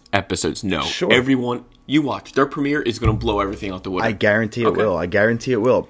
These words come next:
Speaker 2: I'm not saying ratings. I'm saying just momentum.
Speaker 1: No, nope.
Speaker 2: The less people talk about things, the
Speaker 1: Once that
Speaker 2: further
Speaker 1: first
Speaker 2: they fade
Speaker 1: trailer
Speaker 2: into
Speaker 1: goes
Speaker 2: relevance.
Speaker 1: up.
Speaker 2: Yes.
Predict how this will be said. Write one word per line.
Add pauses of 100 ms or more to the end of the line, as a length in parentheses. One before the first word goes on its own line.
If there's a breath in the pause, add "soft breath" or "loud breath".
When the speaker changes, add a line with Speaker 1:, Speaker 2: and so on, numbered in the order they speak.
Speaker 2:
I'm
not
saying
ratings.
I'm
saying
just
momentum.
Speaker 1:
No,
nope. (160)
Speaker 2:
The
less
people
talk
about
things, (720 soft breath)
the
Speaker 1:
Once
that
Speaker 2:
further
Speaker 1:
first
Speaker 2:
they
fade
Speaker 1:
trailer
Speaker 2:
into
Speaker 1:
goes
Speaker 2:
relevance.
Speaker 1:
up.
Speaker 2:
Yes.